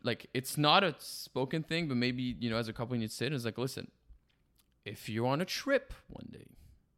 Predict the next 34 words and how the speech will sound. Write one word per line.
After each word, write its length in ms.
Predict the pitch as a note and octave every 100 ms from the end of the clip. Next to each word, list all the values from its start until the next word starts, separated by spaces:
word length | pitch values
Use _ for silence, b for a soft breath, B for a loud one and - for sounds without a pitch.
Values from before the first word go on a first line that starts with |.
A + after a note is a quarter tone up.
| - -
or 120 | G2+
as 120 | G2+
a 60 | A#2
golf 320 | E3 G#3 F3+
trip 220 | - - A#2
with 140 | A#2+
your 160 | A#2+ A2
guys, 460 | F#2 F#2+ - - F#2+
or 140 | F#2+
you're 160 | G2 A2
on 140 | B2
a 60 | C#3+ - _ _ F2+ -
trip 260 | - F#3+ -
with 160 | E3 E3+
your 100 | E3+
girls, 460 | F3+ F#3 - - _ b b b b b _
and 320 | G2+ G#2 G#2 G#2+
you're 260 | A#2+ A#2
out 240 | A2+ A#2+ C#3
of 140 | C#3
the 200 | D3+ D3 -
country, 400 | - G3+ - A#2 G#2
you're 100 | A#2+
out 140 | D3
of 60 | E3
house, 300 | G3+ C3 -
and 180 | A#2 A2+
something 640 | - - - B2 C3+ F3+ F3+
happens, 600 | G3+ A3+ A#2+ C#3+ - - - - _ _ _ _ _ _ _ _ _ _ _ _ _ _ _ _ _
don't 160 | G#2+ G#2
tell 120 | B2
me 80 | A#2
about 200 | G#2
it." 60 | -